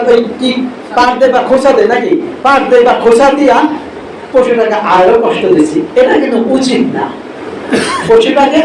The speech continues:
অন্তত পক্ষে, একটা পশু যখন জবাই হয়ে যায়, তার রুহুটা তো এমনি চলে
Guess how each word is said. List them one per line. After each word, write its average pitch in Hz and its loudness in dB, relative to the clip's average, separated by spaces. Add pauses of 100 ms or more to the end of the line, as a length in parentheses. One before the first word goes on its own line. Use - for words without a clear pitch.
(120)
অন্তত 294 2 (140)
পক্ষে, 269 2 (340)
একটা 254 2 (100)
পশু 233 2
যখন 302 4 (100)
জবাই 240 2
হয়ে - 4
যায়, - -4 (220)
তার 285 2
রুহুটা 285 2
তো - 0 (100)
এমনি 220 0 (180)
চলে 180 4